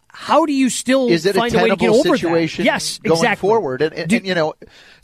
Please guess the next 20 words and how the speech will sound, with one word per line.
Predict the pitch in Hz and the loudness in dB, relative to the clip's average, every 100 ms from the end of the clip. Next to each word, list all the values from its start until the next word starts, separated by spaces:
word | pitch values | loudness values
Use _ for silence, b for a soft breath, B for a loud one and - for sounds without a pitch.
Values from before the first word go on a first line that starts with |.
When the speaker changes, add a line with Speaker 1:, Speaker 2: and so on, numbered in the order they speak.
| - | -18
Speaker 2:
Kerr | - - 262 | -6 0 2
also | 262 269 - 220 185 | 4 2 0 -2 0
in | 165 | -4
the | 156 | -6
same | 202 190 170 | -2 -4 -4
press | - 202 - | -2 -2 -2
conference | 156 131 - 127 - | -6 -6 -8 -12 -8
said, | 139 120 117 120 _ _ _ | -4 -4 -4 -10 _ _ _
"We | 135 156 | -8 -6
have | 170 170 - | -2 -2 0
to | 151 | -2
have | 147 131 123 | 0 -2 -2
Draymond | 139 127 120 110 - | -6 -6 -8 -10 -12
here. | 98 90 | -14 -12
We | 135 | -14
can't | - 160 160 143 | -12 -6 -6 -6
win | 147 151 | -6 -4
without | 131 131 131 127 | -4 -2 -2 -2
Draymond | - 131 120 113 110 | -6 -10 -8 -12 -8
Green." | 151 175 110 | -6 -6 -6